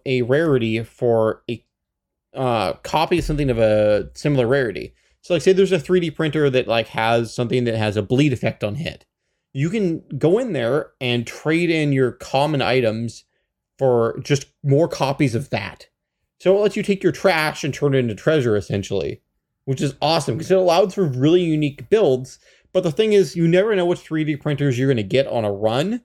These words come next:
so you need to adapt. And I think that's something that we've run into recently, is that I'm really bad at adapting <laughs> this game and need to, like,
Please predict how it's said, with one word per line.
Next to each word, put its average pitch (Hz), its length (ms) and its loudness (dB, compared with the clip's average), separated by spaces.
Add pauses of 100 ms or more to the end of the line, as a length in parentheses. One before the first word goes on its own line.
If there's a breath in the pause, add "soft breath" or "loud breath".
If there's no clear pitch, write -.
(200)
so - 140 -10
you 165 60 4
need 170 160 2
to 139 140 -2
adapt. 120 560 -4
And 147 160 0
I 147 40 2
think 180 140 0
that's 190 180 2
something 165 320 0
that 135 160 0
we've 143 220 0
run 127 280 2
into 135 260 0
recently, 120 680 -2 (460)
is 135 160 0
that 143 180 2
I'm 160 160 2
really 196 180 4
bad 123 300 0
at 151 120 2
adapting 156 600 -2
<laughs> - 20 2
this 208 220 -2
game 240 420 -2
and 143 140 2
need 160 180 0
to, 160 80 -4
like, 147 280 2